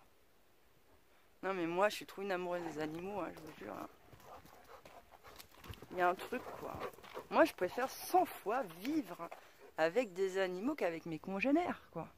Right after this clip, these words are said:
Parce que les animaux, euh, eh oui, les amours. Les animaux, euh, ils vous aiment comme vous êtes, y a pas, quoi. Enfin, c'est un amour tellement pur, quoi, que, euh,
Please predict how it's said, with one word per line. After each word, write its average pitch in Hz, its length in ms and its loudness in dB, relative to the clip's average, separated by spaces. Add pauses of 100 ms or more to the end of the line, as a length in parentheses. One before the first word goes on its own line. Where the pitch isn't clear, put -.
(960)
Parce 277 200 4
que 339 80 4
les 214 240 4
animaux, 170 500 2
euh, 143 100 2 (1300)
eh 247 60 -6
oui, 311 200 0 (320)
les 330 80 6
amours. 226 320 8 (640)
Les 220 180 8
animaux, 196 540 10
euh, 170 220 0
ils 262 100 10
vous 233 300 2
aiment 202 360 4 (380)
comme 294 220 10
vous 330 240 4
êtes, 392 240 6
y - 20 6
a 247 80 8
pas, 339 320 4
quoi. 180 200 2
Enfin, 185 220 2 (460)
c'est 247 80 6
un 226 140 12
amour 202 260 8
tellement 247 380 10
pur, 185 440 -2 (120)
quoi, 165 160 4
que, - 160 -10
euh, 110 280 0